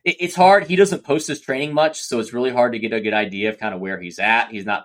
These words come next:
I saw, he posted squat and bench a little bit, so a little bit more of idea there. He does tend to peak really well, hasn't really been posting much on deadlift, so it's hard to kinda get a grasp. But, I mean, if we were talking about him in the finals, we'd definitely be talking about him in that tier two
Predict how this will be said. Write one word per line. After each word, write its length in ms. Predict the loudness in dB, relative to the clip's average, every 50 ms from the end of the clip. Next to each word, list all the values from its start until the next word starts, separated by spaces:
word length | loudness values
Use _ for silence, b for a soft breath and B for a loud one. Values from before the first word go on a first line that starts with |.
| -10 -10
I 140 | -8 -8 -6
saw, 340 | -2 -2 0 0 0 -2 -6 _ _ -16
he 160 | -14 -12 -6
posted 340 | -4 -4 -4 -4 -4 -8 -8
squat 440 | -8 -4 2 4 6 6 6 6
and 160 | 4 -2 -4 -2
bench 340 | 0 -2 -2 -2 -4 -8
a 60 | -10 -8
little 220 | -6 -4 -4 -4
bit, 200 | -2 -4 -4 -4
so 120 | -6 -10
a 100 | -10 -10 _ _
little 240 | -10 -8 -6 -6 -4
bit 120 | -6 -6 -4
more 140 | -4 -4 -2
of 60 | 0
idea 360 | 0 -2 -2 -2 -2 -2 -2
there. 340 | -2 -2 -2 0 0 -2 -4 -6
He 100 | -8 -4
does 200 | -2 -2 -2 -2
tend 160 | -4 -6 -6
to 60 | -6 -6
peak 280 | _ -10 -10 -8 -6
really 180 | -4 -4 -2 -2
well, 240 | 0 0 2 2 2
hasn't 240 | 2 0 -2 -2
really 140 | -6 -6 -6
been 100 | -6 -8
posting 300 | -4 -4 -4 -4 -6 -10
much 160 | -10 -10 -8
on 120 | -6 -4 -4
deadlift, 300 | -4 -4 -4 -8 -10 -12
so 80 | -12
it's 100 | -12 -6
hard 160 | -2 -2 -2 -2
to 40 | -2
kinda 180 | -4 -4 -4
get 140 | -4 -6 -8
a 40 | -8
grasp. 400 | -6 -2 0 2 2 2 0 -4 -8
But, 140 | -8 -8 -8 b b b b b b b
I 60 | -6
mean, 140 | -4 -2 -2
if 80 | -2
we 80 | 0 0
were 60 | 0 2
talking 320 | 2 2 0 0 -2 -6
about 180 | -4 -4 -4 -4
him 80 | -4
in 80 | -6 -6
the 80 | -10
finals, 400 | -6 -4 -2 -2 -2 -2 -4 -6
we'd 180 | -10 -16 -12 -4
definitely 340 | -2 -2 -2 -2 -4 -10 -10
be 80 | -10 -10
talking 280 | -10 -10 -12 -12 -12
about 140 | -14 -12 -10 -8
him 140 | -10 -8
in 100 | -6 -4
that 220 | -4 -4 -4 -4 -6
tier 300 | -10 -6 -4 -4 -4 -4 -4
two 400 | -2 0 0 0 0 -2 -6